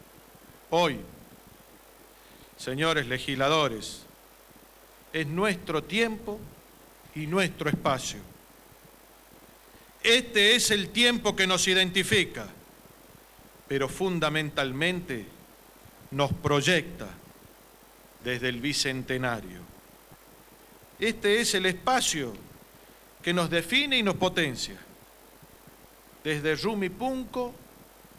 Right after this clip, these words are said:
al Tala y desde las sierras de Quilmes a Siete de Abril.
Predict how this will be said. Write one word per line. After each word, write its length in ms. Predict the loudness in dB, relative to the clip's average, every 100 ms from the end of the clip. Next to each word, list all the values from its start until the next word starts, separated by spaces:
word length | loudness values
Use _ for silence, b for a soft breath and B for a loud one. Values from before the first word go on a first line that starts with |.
| -8
al 220 | -2 -2 2
Tala 400 | 2 2 -2 -12 -16 -20 -20 -20 -20 -20 -20 -20 -20 -20 -20 -20 -10
y 180 | -8 -2
desde 320 | -2 0 0
las 160 | 0
sierras 540 | 0 0 0 0 -2 -4
de 120 | -6
Quilmes 640 | -6 -4 -4 -2 -4 -4 -8 -14 -20 -20 -12 -4
a 120 | 0
Siete 580 | 0 4 4 2 0 2
de 120 | 2
Abril. 420 | 2 2 0 -4